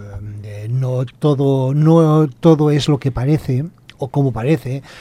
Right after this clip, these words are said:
o, eh, mm, eh, siempre bu-, se, se, se encuentra una conspiración en ese atentado.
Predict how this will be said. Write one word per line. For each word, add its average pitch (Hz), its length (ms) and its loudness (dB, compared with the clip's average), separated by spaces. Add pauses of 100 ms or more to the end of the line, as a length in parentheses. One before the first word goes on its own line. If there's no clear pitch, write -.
(240)
o, 180 380 4
eh, 139 720 -2
mm, 127 500 -6
eh, 120 220 -6
siempre 147 380 -2
bu-, 139 320 -2
se, 131 280 -4 (500)
se, 170 220 2 (500)
se - 160 -4
encuentra 196 340 0
una 196 220 2
conspiración 143 1300 -4
en 120 160 -6
ese 131 200 -6
atentado. 120 540 -8